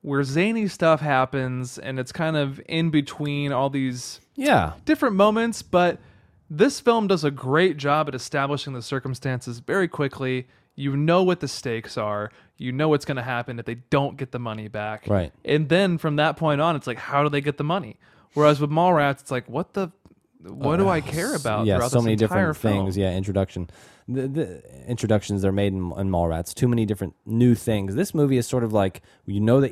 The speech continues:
Speaker 2: easy, simple scenario,
Speaker 1: Mm-hmm.
Speaker 2: simple filmmaking, not a lot of crazy choices, but it's, it's so simple that it's arti-, it's this beau-, it's, like, beautiful. It's
Speaker 1: Mm-hmm.
Speaker 2: weird. It's this endearing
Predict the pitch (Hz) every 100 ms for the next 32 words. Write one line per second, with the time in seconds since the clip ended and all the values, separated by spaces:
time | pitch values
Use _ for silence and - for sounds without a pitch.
0 | 131 135 135 123 - 139 131 120 113 107
1 | 101 101 98 95 _ - 131 131 147 151
2 | 143 - 113 117 120 120 123 120 117 _
3 | _ _ _ 104 113 123 117 113 101 117
4 | 113 110 104 - 110 104 - 104 101 101
5 | - - _ _ _ _ _ _ _ 107
6 | 113 123 120 - - - - 131 123 -
7 | 170 143 - - 262 104 92 107 _ _
8 | - 117 113 107 95 - 156 - - 117
9 | 101 98 120 120 160 143 113 151 220 -
10 | - - - 110 117 202 90 92 - 120
11 | - - 120 117 110 120 139 143 135 117
12 | 92